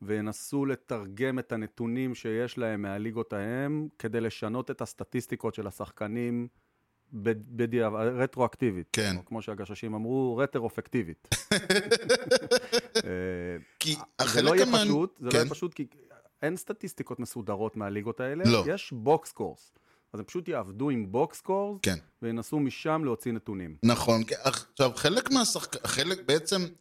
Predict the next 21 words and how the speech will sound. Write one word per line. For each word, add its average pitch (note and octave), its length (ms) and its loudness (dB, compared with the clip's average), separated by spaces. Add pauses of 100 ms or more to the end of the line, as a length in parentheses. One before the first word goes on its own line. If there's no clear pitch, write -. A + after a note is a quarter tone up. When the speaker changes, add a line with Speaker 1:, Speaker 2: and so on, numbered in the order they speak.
(680)
Speaker 2:
כל F#3 260 4
השחקנים E3 600 2
הגדולים, C3+ 640 4
שנחשבו A#2 580 2
הגדולים B2+ 560 4
של G#2+ 320 4
התקופה G2 1000 4
ההיא, C#3 560 4 (500)
שהגיע B2+ 440 4
להם, C#3 260 2
בוא C3+ 100 6
נאמר C3+ 260 4
ככה, C#3 280 2
להגיע A2+ 400 6
ל-Hall B2+ 320 8
of - 160 2
Fame, D3 320 2
ב-Hall C3+ 360 6
of - 160 2
Fame. A#2 300 2
Speaker 1:
נכון. G#2+ 320 -4